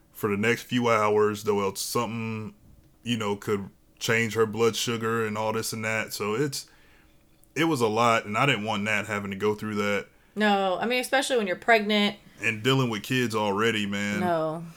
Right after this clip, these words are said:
Speaker 2: that would have been, that would have been so stressful. So, luckily, they were like, "Okay, um, since you failed," my numbers were still in a range that they wanted to do the long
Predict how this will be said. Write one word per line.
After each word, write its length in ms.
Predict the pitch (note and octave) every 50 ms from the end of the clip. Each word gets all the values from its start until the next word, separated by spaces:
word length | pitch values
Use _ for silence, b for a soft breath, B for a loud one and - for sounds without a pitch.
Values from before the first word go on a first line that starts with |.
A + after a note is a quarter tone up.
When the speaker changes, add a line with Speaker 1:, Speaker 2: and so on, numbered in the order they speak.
| B B B _
Speaker 2:
that 220 | G3+ G3+ G3 E3+
would 120 | F#3+ F#3+
have 100 | F#3 E3+
been, 380 | F3+ F3 F3 E3+ E3 E3+ E3 - -
that 100 | G#3 G#3+
would 80 | G#3
have 80 | G3 F3
been 100 | F3+ F3
so 240 | E3+ - - D3+ D3+
stressful. 640 | D#3 - - D#3+ D3 D3+ - - D#3+ D3+ D3 D3+ D3+
So, 540 | - - - G3+ F#3+ F#3 F3+ F3 F3+ F3 - _ b b b b b b b b b b b b b _ -
luckily, 880 | G#3 A#3+ C4 C#4 C#4 - B3 A3 G#3 G3+ F#3+ F3+ F3+ F3+ F#3 F#3 F3+ F#3 - _
they 120 | G3 F#3+ F#3
were 160 | F3 F3+ F#3+ F3
like, 640 | E3+ F3 F3 E3+ E3+ E3+ E3+ F3 E3+ - - - - -
"Okay, 760 | A3 A#3+ A#3 - A#3+ G#3 G3 G3 F#3+ F#3+ F#3+ G3 - - _ -
um, 540 | F3 F3+ F3+ F3+ F3 E3+ E3+ E3 E3+ F3+
since 300 | F3+ - - G#3+ G#3+ G#3+
you 100 | B3 B3
failed," 480 | A#3+ - A3 G#3+ G#3 G#3 G3+ G#3 G3+ F#3+
my 120 | F#3+ F#3+
numbers 400 | F#3+ G3 G#3 G#3+ A3 G#3+ G#3+ G#3
were 120 | G3+ G3 G#3
still 360 | G#3 - - G#3 G3+ G3+ G3+
in 180 | D#3 F#3+ F#3+ F#3
a 80 | F3
range 360 | F3 F#3 F#3 F#3 F#3 F#3 F#3
that 200 | F#3 F#3 F3+ -
they 120 | - F#3 F3+
wanted 280 | F3 F3+ F3+ F3+ F3 F3+
to 60 | F3
do 300 | E3 D#3+ F3+ F3+ F3+ E3+
the 240 | D#3 F3+ F3 E3+ E3
long 580 | D#3 D#3+ D#3+ E3 E3 F3 F#3 G3+ A3 B3 B3+